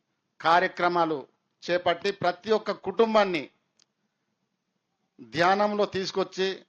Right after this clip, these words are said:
వాళ్ళని భక్తి స్ర-, శక్తులు పెంపొంది-, పెంపొందించి వాళ్ళని ఒక మంచి మార్గంలో నడిపించాలని, ప్రతి ఒక్కరు ధ్యానం నేర్చుకొని,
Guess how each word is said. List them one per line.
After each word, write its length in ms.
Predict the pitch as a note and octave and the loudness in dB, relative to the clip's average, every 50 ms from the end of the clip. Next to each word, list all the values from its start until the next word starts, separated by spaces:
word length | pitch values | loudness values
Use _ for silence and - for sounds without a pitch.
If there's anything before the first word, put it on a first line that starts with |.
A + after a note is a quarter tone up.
| _ _ _ _ - | _ _ _ _ -8
వాళ్ళని 400 | C#3 C#3+ D#3+ F3 F#3 F#3+ G3 F3+ | -2 0 2 2 2 0 -4 -4
భక్తి 420 | D3 D3 D#3 D#3 - - - G3+ | -2 0 0 0 -2 -6 -8 -8
స్ర-, 440 | - - G3 F#3 E3+ - _ _ - | -6 -6 -6 -6 -6 -8 _ _ -18
శక్తులు 640 | - - E3+ E3+ - - G3+ G3 F3+ E3 C#3 A#2 - _ _ _ _ _ _ _ - | -8 -6 -6 -6 -4 -2 -2 0 2 2 0 -2 -4 _ _ _ _ _ _ _ -6
పెంపొంది-, 520 | E3 E3+ E3+ E3 F#3 F#3 F3+ F#3 F#3 F3 E3 - _ _ _ _ _ _ - | -6 -2 0 2 2 2 2 0 -4 -6 -8 -14 _ _ _ _ _ _ -6
పెంపొందించి 680 | D#3+ D#3+ D#3+ F#3 F3 E3+ F3 F3 F3 F3 F#3 F#3+ F#3 - _ _ _ _ _ _ _ _ _ _ _ _ _ _ - | -4 -2 0 0 2 2 0 0 -2 -2 -4 -4 -4 -6 _ _ _ _ _ _ _ _ _ _ _ _ _ _ -2
వాళ్ళని 540 | C3+ D#3+ F#3 G3+ G3+ G#3 G3+ F#3+ F3 E3+ | 2 4 4 4 4 0 0 0 0 -2
ఒక 220 | E3 - E3 D#3+ E3+ | -2 -4 -6 -6 -4
మంచి 360 | D#3 D#3 E3 F#3 F#3 - A3 | -2 -2 -2 -2 -4 -4 -2
మార్గంలో 800 | G3+ G3 F#3+ F#3+ F#3 F3 F#3+ F#3 F#3 F3+ F3+ D#3+ D3+ C#3+ - - _ _ _ _ _ _ _ _ _ _ _ - | 2 2 2 2 2 0 -2 0 2 2 4 4 2 0 -4 -8 _ _ _ _ _ _ _ _ _ _ _ -8
నడిపించాలని, 1000 | B2 C#3+ D#3+ E3 E3+ - F#3 F3+ D#3+ F#3+ F#3 F3+ F3 F3 F3 F3 F3 F#3 - - _ _ _ _ _ _ - | -4 -2 0 0 0 -2 -4 -2 2 2 4 4 4 4 2 2 -2 -4 -6 -12 _ _ _ _ _ _ -4
ప్రతి 280 | - F3 F3 - - G3+ | -2 -2 -2 0 0 0
ఒక్కరు 580 | G3 G3 G3 - A3+ A3+ A3 G3 E3 C#3 - _ _ _ _ _ _ _ _ _ _ _ _ _ _ _ _ _ _ _ _ _ _ _ _ _ _ _ _ _ _ _ _ _ _ _ _ _ _ _ _ | 0 0 2 2 2 4 4 2 2 0 -6 _ _ _ _ _ _ _ _ _ _ _ _ _ _ _ _ _ _ _ _ _ _ _ _ _ _ _ _ _ _ _ _ _ _ _ _ _ _ _ _
ధ్యానం 680 | A#2 A2+ C3+ F3 F3+ F#3+ G#3 G#3+ G#3 F#3 D#3 B2+ - - _ _ _ _ _ _ _ _ _ _ _ _ _ _ _ _ _ _ _ _ _ _ _ _ _ _ _ - | -6 -2 2 4 4 4 4 4 2 0 -2 -6 -10 -14 _ _ _ _ _ _ _ _ _ _ _ _ _ _ _ _ _ _ _ _ _ _ _ _ _ _ _ -6
నేర్చుకొని, 760 | D#3+ E3+ F#3 F#3+ F#3 - F#3+ G3+ G#3 G3+ G3+ G#3 G#3 - | -2 0 0 0 -2 -4 -2 0 0 0 0 -4 -6 -8